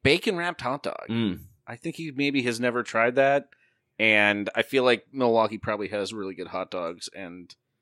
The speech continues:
Speaker 1: like, like, if it's a combination of two salty meats, Wisconsin really has it.
Speaker 2: Mm. Good choice. Um, I think, um, we all know,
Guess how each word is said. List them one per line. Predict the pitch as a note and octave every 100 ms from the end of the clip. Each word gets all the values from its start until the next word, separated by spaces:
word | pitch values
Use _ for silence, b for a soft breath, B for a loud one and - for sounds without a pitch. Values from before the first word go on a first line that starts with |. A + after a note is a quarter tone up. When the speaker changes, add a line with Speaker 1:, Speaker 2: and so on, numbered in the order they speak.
| _
Speaker 1:
like, | A#2+ A2+ - _ _ _ _
like, | C3
if | C#3
it's | C#3+
a | A#2+
combination | - D3+ D3+ D3 A2
of | F2+ -
two | - A2 A#2+ C3 C3+ B2+ _ _
salty | - - A2+ B2 B2
meats, | G#2+ G2+ A2+ B2 -
Wisconsin | A2 - A#2 A2+ G#2+ G2+
really | F#2+ F2+
has | - C2+ -
it. | - -
Speaker 2:
Mm. | - G#2 F2+ - - _ -
Good | A3
choice. | G#3+ F#3+ D3+ F3+ - - b b b b _
Um, | E3 E3+ F3 E3+ F3+ -
I | E3 A#3 B3+
think, | - D#3+ D3+ F#3+ - -
um, | C#3 B2 A2+ A2 A2
we | A#2+ B2
all | A#2+
know, | C3 B2 A2 A2+ -